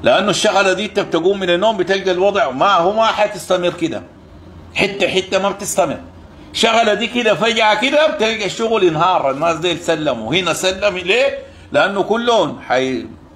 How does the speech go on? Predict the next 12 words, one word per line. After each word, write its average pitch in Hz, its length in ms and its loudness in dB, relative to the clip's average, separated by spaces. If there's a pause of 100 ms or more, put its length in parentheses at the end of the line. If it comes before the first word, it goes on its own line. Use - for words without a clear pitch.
(440)
كل 190 260 2
زول 208 160 0
حيفكر 180 580 -2
يتخارج، 107 460 -4 (160)
لأنه 156 280 2
بعد 202 240 2
كده 202 200 -4
الموت، 165 420 0
يا 196 100 4
تموت 214 380 0 (2500)
يا 254 160 4
تجر. 156 360 -2